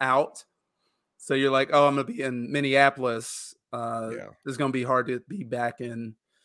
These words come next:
Speaker 1: uh, be back home for that Sunday one P M kickoff."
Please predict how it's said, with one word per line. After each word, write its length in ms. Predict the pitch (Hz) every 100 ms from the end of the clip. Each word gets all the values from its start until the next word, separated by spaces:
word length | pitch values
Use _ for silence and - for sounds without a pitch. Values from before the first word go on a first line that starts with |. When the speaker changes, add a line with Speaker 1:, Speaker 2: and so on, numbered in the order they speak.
| _ _ _ _ _ -
Speaker 1:
uh, 300 | 113 113 113
be 240 | 110 135
back 260 | 127 117 -
home 580 | 139 127 120 110 113 _ _
for 100 | -
that 180 | 120 113
Sunday 340 | - 120 120 117
one 500 | 120 123 120 113 117
P 200 | - 127
M 120 | 117 110
kickoff." 440 | 127 117 113